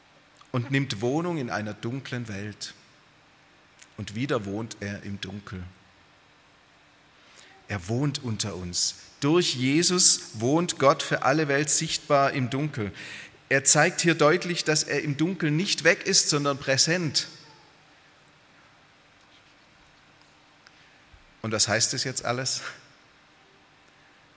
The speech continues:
Was heißt es jetzt, wenn wir das wissen?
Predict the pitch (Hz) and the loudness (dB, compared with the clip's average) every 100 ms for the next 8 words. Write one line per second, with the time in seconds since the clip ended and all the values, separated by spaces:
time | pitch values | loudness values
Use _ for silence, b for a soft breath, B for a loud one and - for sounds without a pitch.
0 | _ _ _ - 123 127 160 180 147 - | _ _ _ -4 -2 2 4 4 2 0
1 | 101 - - 107 101 107 131 135 151 147 | 0 -4 -4 -4 -2 0 -2 0 0 0
2 | 95 | -4